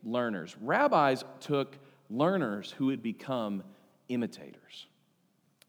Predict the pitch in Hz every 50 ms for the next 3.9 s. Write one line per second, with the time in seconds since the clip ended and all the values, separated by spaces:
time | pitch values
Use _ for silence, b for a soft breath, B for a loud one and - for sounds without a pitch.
0 | _ _ - 139 147 151 - - - 98 82 71 76 - - - 120 120 110 -
1 | - - 147 165 185 185 190 202 202 202 196 190 B B B B B B B _
2 | 127 139 143 143 143 135 - - b b b b b b - 131 127 - - 165
3 | 170 151 - - 127 113 104 104 107 - 277 262 - 226 220 202 180 B